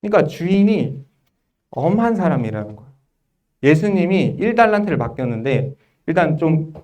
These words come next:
불만이 느껴져요. 왜냐면 일 달란트밖에 안 준 것도 그런데 거기서 뭔가를 더 원하는 것처럼 요구하는 사람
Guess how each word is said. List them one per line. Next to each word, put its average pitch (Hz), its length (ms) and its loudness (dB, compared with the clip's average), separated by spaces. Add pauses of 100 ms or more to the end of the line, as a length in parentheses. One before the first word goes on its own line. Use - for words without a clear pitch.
(140)
불만이 165 400 2
느껴져요. 113 500 -6 (920)
왜냐면 156 460 0
일 220 160 2
달란트밖에 208 640 2
안 120 220 -2
준 139 180 -2
것도 135 260 -4
그런데 131 500 -4 (280)
거기서 156 360 4
뭔가를 135 460 0
더 143 160 -2
원하는 175 680 2
것처럼 160 720 0
요구하는 175 580 0
사람 147 340 0